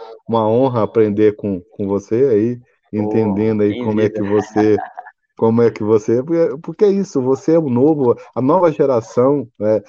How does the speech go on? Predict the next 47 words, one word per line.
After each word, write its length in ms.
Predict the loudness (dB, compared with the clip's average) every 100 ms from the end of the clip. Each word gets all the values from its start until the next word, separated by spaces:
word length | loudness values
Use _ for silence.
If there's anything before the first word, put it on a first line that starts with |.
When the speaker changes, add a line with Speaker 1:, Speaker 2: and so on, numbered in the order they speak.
| -14
Speaker 1:
Uma 140 | -2 0
geração 460 | 2 2 0 -4
passa 320 | -2 -4 -2 -4
o 60 |
bastão 480 | -2 -6 -4 -4 -4
pra, 320 | -2 -2 -2 -6 _
pra 160 | -2 4
outra, 360 | 4 2 -2
né? 140 | -4 -6 -10 -20 _
A 120 | -6 -2
minha 260 | 2 4
já 220 | 4 2
um 100 | 0
pouco 340 | -2 -2 -2 -2
mais 400 | -2 0 -2 -10 _ _
cabelo 320 | -4 -2 0
branco 360 | 0 2 2 2
ou 80 | 2
ausência 340 | 2 -2 -4
de 100 | -8
cabelo, 520 | -6 -4 0 0 0
mas 200 | -4 -4
aí 140 | -4 -4
chegou 320 | -2 2 2
o 60 | 2
momento 300 | -4 -4 -4
agora 340 | 0 0 0 _ _ _
de 80 | -8
vocês, 540 | -4 -6 0 0 0 -4 _ _ -2
é, 240 | -2 0
essa, 280 | -2 2 0 0
essa 240 | -4 -4
nova 500 | -4 0 0 0 -2 _ _ -6
juventude, 680 | -2 -2 -4 -2 -2 0
esses 260 | -4 -6 -8
novos 360 | -4 -4 -4 -8
profissionais, 720 | -6 -6 -8 -8 -8 -10 _ _ _ _ _
poderem 280 | 0 2 2
se, 220 | 2 -2 -2
se 160 | -6
posicionar. 560 | -2 -4 -2 -6 -4 -2
E 120 | 0
é 40 |
bonito 420 | 2 2 0 0 -4
de 120 | -2
se 140 | -2
ver 320 | 0 2 2